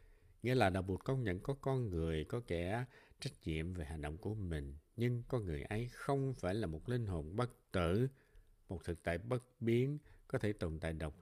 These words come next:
lập, thường còn mãi mãi, không thể biến thiên. Kinh Các Hạnh Điều Không, tập hai bảy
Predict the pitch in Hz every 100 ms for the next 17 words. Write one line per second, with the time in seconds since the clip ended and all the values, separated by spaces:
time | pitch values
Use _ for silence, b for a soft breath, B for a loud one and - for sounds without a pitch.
0 | - 87 80 - b b b - 87 78
1 | 80 80 78 76 95 104 78 76 92 120
2 | - - 117 107 87 104 107 120 - -
3 | 117 107 - - - - _ - - -
4 | - _ _ _ _ _ _ _ _ _
5 | _ _ _ _ _ _ b b b b
6 | b 127 120 117 110 - - - - -
7 | 123 135 - 78 76 80 78 - - -
8 | 117 117 120 - - - - _ _ _
9 | _ _ _ _ _ _ _ _ - 95
10 | - _ - - 113 117 120 113 117 -
11 | 87 82 90